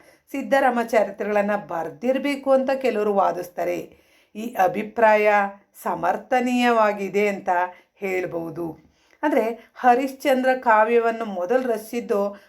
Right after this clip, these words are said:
ಹರಿಹರನ ಆದೇಶದಂತೆ ಉಳಿದ ಕೃತಿಗಳನ್ನ ರಚಿಸಿದಾನೆಂಬ ಅಭಿಪ್ರಾಯವೂ ಇದೆ. ಇದು ಸ್ವಲ್ಪ ಸೂಕ್ತವಾಗಿ ಕಾಣಿಸುತ್ತೆ. ಇಲ್ಲಿ ನಾವು ಗಮನಿಸ್ತಾ ಹೋದ್ರೆ ಈ ಹರಿಶ್ಚಂದ್ರನ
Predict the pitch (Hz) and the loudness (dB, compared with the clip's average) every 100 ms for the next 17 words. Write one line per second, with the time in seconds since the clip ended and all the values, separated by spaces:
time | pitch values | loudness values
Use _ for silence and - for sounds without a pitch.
0 | _ 220 220 214 208 202 202 180 175 214 | _ 0 2 2 0 -2 -4 -2 -2 -2
1 | 247 254 202 208 220 202 196 202 _ - | -2 0 -2 -4 -2 -2 -2 -6 _ -8
2 | 262 302 302 302 277 254 254 220 214 214 | 0 0 2 0 -4 -2 2 4 4 2
3 | 208 190 - 226 202 190 185 185 185 170 | 0 -2 -8 -8 0 0 0 -2 0 0
4 | 170 220 - 226 196 185 185 180 175 208 | -4 -8 -4 2 2 2 0 0 -4 0
5 | 180 175 180 - - 262 262 214 - 208 | 2 2 -2 -14 -16 -6 -4 -4 -6 -8
6 | - 196 254 247 247 214 196 190 269 370 | -4 -4 -2 -6 -2 2 2 2 -2 -6
7 | - _ _ - 220 196 196 196 175 151 | -10 _ _ 0 2 2 0 -4 -12 -12
8 | - 180 175 160 - - - - _ 240 | -10 -6 -6 -8 -14 -20 -20 -20 _ -8
9 | 247 247 269 233 226 220 254 262 - 233 | 0 2 2 2 2 2 0 -4 0 2
10 | 208 208 240 220 196 202 202 _ _ _ | 2 0 0 0 0 -2 -6 _ _ _
11 | - 254 254 254 240 247 285 - - 247 | -14 -6 -4 0 2 2 0 -6 -2 0
12 | 233 233 | 2 2